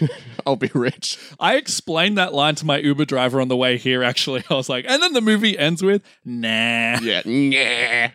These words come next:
Speaker 1: which is such a, <laughs> like, a late eighties thing to do.
Speaker 2: <laughs> Why am I talking about Coming to America with my Uber drivers?
Speaker 1: Yeah.
Speaker 2: They don't wanna listen to it.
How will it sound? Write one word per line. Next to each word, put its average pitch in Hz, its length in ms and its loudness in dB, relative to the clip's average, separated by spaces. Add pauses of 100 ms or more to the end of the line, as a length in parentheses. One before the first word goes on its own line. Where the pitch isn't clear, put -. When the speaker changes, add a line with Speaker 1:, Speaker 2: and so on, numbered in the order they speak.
Speaker 1:
which 131 180 -8
is 131 140 -4
such 160 240 0
a, - 240 -8 (120)
<laughs> - 60 -4
like, 123 200 -2
a 127 60 2
late 113 260 2
eighties 104 360 0
thing 92 220 -2
to 107 120 -4
do. 90 200 -6
Speaker 2:
<laughs> - 0 -
Why - 180 0
am 175 140 0
I 160 80 0
talking 143 300 -2
about 127 200 0
Coming 131 260 -2
to 143 140 -2
America 120 320 -4
with 127 120 -4
my 117 100 -2
Uber 117 200 -2
drivers? 113 400 -2 (120)
Speaker 1:
Yeah. 113 280 -4
Speaker 2:
They 117 100 2
don't 156 100 2
wanna 139 140 -2
listen 123 300 -2
to 127 120 0
it. 120 80 -2